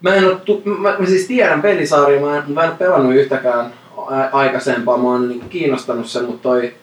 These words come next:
betas kyllä niinku kävi rasittaa ihan sikana se, et se niinku, tota,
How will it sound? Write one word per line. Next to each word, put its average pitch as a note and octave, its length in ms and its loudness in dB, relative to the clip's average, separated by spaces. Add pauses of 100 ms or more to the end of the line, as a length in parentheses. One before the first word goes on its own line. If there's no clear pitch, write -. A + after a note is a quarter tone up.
(520)
betas F3+ 400 0
kyllä C3 180 4
niinku B2+ 260 0
kävi B2+ 260 0
rasittaa B2 840 -2 (120)
ihan B2+ 260 -6
sikana A#2 440 -6
se, A2 260 -2
et G#2 120 -8
se G#2+ 140 -8
niinku, G#2+ 480 -8 (880)
tota, G#2+ 560 -8